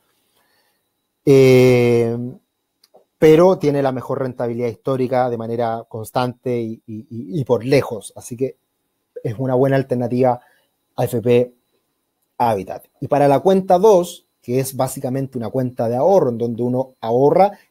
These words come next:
y puede sacar plata hasta veinticuatro giros en el año, eh,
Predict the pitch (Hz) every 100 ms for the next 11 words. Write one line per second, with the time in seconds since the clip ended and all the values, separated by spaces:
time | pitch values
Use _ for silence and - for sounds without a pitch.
0 | - 127 139 135 127 - - 139 - 151
1 | 151 160 170 - _ _ _ _ - 123
2 | _ 127 127 123 - 127 160 160 175 -
3 | 175 165 - 139 139 208 185 156 165 220
4 | _ _ _ _ _ _ - 135 131 -